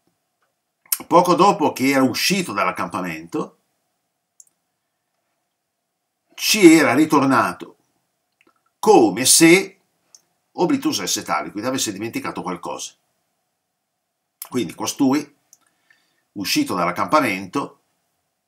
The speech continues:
ritorna e quindi in teoria avrebbe rispettato il, eh, giuramento fatto da Annibale. <clears throat> In teoria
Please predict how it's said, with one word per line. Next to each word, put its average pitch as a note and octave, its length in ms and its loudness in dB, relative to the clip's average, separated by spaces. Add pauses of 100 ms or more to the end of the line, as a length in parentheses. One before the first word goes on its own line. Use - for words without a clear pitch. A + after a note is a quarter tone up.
(140)
ritorna F#2+ 680 -8 (680)
e - 140 -20
quindi B2+ 400 -6
in F#2 100 -14
teoria F2 420 -2 (340)
avrebbe F#2 420 -8
rispettato - 840 -10 (800)
il, F2 360 -6
eh, D2 380 -12
giuramento G#2+ 480 -6
fatto D#2+ 220 -16
da C#2 80 -16
Annibale. A2 400 -6 (580)
<clears throat> - 720 2 (280)
In A2+ 180 -2
teoria G#2 500 2